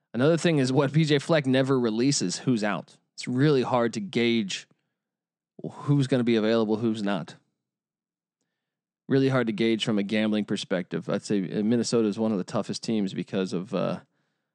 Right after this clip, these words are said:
of what Fleck is doing there and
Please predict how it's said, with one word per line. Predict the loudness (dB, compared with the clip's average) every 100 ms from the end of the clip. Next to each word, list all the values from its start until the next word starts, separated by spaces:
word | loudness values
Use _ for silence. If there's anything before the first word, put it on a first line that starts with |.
| _
of | -8 -2
what | 0 0 -4 -14 _ _ _ _ -4
Fleck | -2 -2 -4
is | -8 -4
doing | 0 2 2
there | 0 0
and | -2 -4